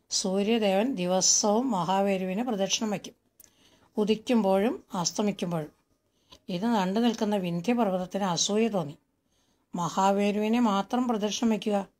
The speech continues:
തന്നെ അവഗണിക്കുക, ഇത് അസഹ്യമായി തോന്നി വിന്ധ്യന്. തോന്നിയത് പറയുകയും ചെയ്തു.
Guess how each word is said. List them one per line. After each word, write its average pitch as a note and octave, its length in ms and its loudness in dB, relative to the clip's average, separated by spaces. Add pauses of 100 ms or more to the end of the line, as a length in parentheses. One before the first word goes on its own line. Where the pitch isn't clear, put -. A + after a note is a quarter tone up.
(420)
തന്നെ A3+ 320 4
അവഗണിക്കുക, F#3+ 640 2 (500)
ഇത് G#3 140 -2
അസഹ്യമായി B3 680 2
തോന്നി G#3 360 0
വിന്ധ്യന്. E3 380 -2 (800)
തോന്നിയത് F3+ 400 0
പറയുകയും A3 420 2
ചെയ്തു. E3 240 -4